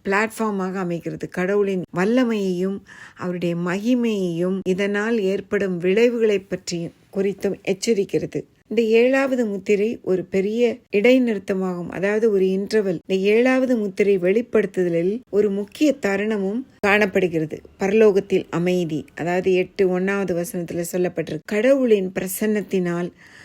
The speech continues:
அவருடைய கனத்தையும் அவருடைய மகிமையும்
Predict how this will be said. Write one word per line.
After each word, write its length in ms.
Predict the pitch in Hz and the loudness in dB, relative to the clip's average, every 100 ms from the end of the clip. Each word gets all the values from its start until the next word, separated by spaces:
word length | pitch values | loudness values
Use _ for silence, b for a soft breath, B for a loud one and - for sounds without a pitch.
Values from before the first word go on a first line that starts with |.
| B - | B -6
அவருடைய 580 | 175 190 175 185 180 180 | 0 0 0 0 0 0
கனத்தையும் 760 | 175 185 226 233 240 208 190 185 - B B B | -2 -2 -2 2 2 2 0 -4 -8 B B B
அவருடைய 360 | 185 175 170 165 | -4 0 0 0
மகிமையும் 800 | 170 185 226 233 214 190 175 175 | 0 -2 0 0 0 0 -2 -4